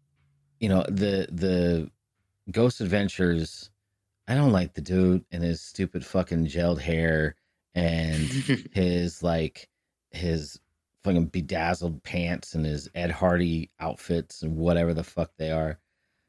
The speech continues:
Speaker 1: Like, it just, I'm like, meh. It's like some dude that had, I don't know. He's so de-, to me, like, I feel like he so desperately wanted to be cool. But I'm like, "Nah, dude, you're not, I'm not feeling it, man." Like, no cool
Speaker 2: Yeah.
Speaker 1: person is,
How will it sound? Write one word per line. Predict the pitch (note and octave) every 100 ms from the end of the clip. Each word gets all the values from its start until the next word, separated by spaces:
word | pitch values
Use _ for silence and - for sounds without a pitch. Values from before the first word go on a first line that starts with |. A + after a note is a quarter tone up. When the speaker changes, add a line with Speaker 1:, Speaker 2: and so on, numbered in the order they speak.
| _ -
Speaker 1:
Like, | G2
it | G#2+
just, | B2+ B2+ -
I'm | A2+
like, | A2+ -
meh. | - A#2+ A#2+ A2+ - _ _ _ _ _ _ _
It's | G#2 F#2+ C3
like | C3
some | - D#3 C3+
dude | A2 A#2+ B2 G2
that | G2+ - -
had, | G2 D#2 - _ _ _ -
I | G2
don't | D2+
know. | D2 D2+
He's | - A#2+
so | - D3
de-, | B2+ G#2 A2+
to | - F#2 -
me, | A2 B2 D3
like, | C#3 G2
I |
feel | G2 A#2+
like | G#2+
he | F2+ F#2
so | - F2+
desperately | E2+ E2 - D#2 D#2
wanted | D#2 D#2 D#2+
to | D2+
be | D2+
cool. | - - C#2 D#2+ F#2 _ _ _ _ _ _ -
But | F2+ -
I'm | F#2 D#2+
like, | E2+ -
"Nah, | B2+ B2+ B2
dude, | A2 B2 A2+
you're | B2
not, | B2+ B2+ G2 -
I'm | A2+
not | A#2+ A2+ -
feeling | - - G#2+ G#2 C#2
it, | -
man." | D#2+ E2 F2+ F#2+ -
Like, | A2 A2+
no | A2 C#3 F3+ F3+ -
cool | - A#2+ B2+
Speaker 2:
Yeah. | G2
Speaker 1:
person | G#2+ F#2+ E2+ F#2+
is, | F#2 F2+ F2+